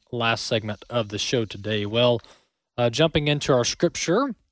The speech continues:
which we do each day here on the show, Psalm chapter twenty-five is where we are this week.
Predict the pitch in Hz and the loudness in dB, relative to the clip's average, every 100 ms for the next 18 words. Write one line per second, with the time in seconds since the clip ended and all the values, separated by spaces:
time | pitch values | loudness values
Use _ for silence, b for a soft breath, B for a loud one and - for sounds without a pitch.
0 | _ - 127 - 120 120 120 120 113 123 | _ -8 -6 -4 0 0 0 -2 -6 -2
1 | 120 117 127 120 107 98 - 131 147 - | 0 0 0 0 -2 -4 -4 -2 -2 -2
2 | 139 113 - 127 - 98 - - 170 147 | -4 -6 -4 -4 -6 -10 -10 -6 -4 -4
3 | - 139 160 185 131 131 127 120 110 127 | -2 -2 0 -2 -2 -2 0 0 0 -2
4 | - 151 151 - | -4 -4 -6 -8